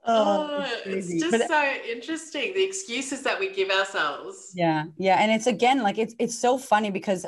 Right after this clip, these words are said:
Speaker 1: I didn't know that I was gonna do the book in that order or that was gonna be the order. And then it ended up going, "Hold on, if you wanna be confident, you gotta manage your thoughts. Hold on, if you actually, you gotta stop caring what people think about you.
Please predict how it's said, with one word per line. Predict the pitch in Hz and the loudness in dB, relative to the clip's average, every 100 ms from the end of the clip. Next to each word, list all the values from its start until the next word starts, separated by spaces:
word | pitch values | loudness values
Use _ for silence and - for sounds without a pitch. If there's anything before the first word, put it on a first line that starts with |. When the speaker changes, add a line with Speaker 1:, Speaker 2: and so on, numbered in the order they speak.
| - | 0
Speaker 1:
I | 160 | 0
didn't | 196 269 208 | 2 2 2
know | 190 190 | 4 6
that | 185 | 6
I | 175 | 4
was | 180 | 4
gonna | 175 180 | 2 0
do | 165 190 | 0 0
the | 170 | 0
book | 156 185 | -2 0
in | 185 | 2
that | 175 165 | 2 2
order | 170 170 175 | 0 2 2
or | 156 | 2
that | 160 185 | 4 2
was | 190 | 0
gonna | 180 180 | -4 -4
be | 165 170 | -2 -4
the | 175 | -2
order. | 160 156 185 269 - - - - | -2 0 0 -2 -4 -20 -20 -2
And | 202 | 2
then | 208 | 4
it | 202 | 4
ended | 202 226 226 | 4 4 4
up | 214 214 | 4 2
going, | 190 190 185 | 0 2 0
"Hold | 175 247 185 | -2 -2 0
on, | 147 147 | -2 -4
if | 165 185 | -6 -2
you | |
wanna | 202 277 | 2 2
be | 269 | 2
confident, | 240 220 220 226 208 | 0 0 0 0 -2
you | 165 | 2
gotta | 190 | 2
manage | 190 190 190 | 2 2 0
your | 175 | 0
thoughts. | 175 175 156 - - | 2 2 2 -8 -14
Hold | - 247 | 2 4
on, | 196 156 | 4 0
if | 175 | -2
you | 220 | 2
actually, | 254 285 202 | 2 2 -4
you | 208 | -4
gotta | 226 | -2
stop | - 190 | 0 -2
caring | - 220 214 | 0 0 0
what | |
people | 202 208 | 0 -4
think | 180 262 | -2 -2
about | 226 185 | 2 2
you. | 160 | 2